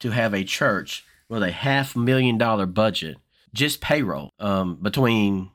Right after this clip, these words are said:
I believe it's seven to ten, maybe eleven people. Um,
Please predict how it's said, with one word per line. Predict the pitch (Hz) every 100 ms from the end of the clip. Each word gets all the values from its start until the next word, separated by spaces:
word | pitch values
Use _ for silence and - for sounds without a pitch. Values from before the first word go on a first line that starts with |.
| _
I | 98
believe | 113 104
it's | 85
seven | - 110 104 104
to |
ten, | 92 110 104 101
maybe | 101 104 98
eleven | 92 98 95 95
people. | 104 101 98 101 _ _ _ _ _ _
Um, | 101 98 92 87 85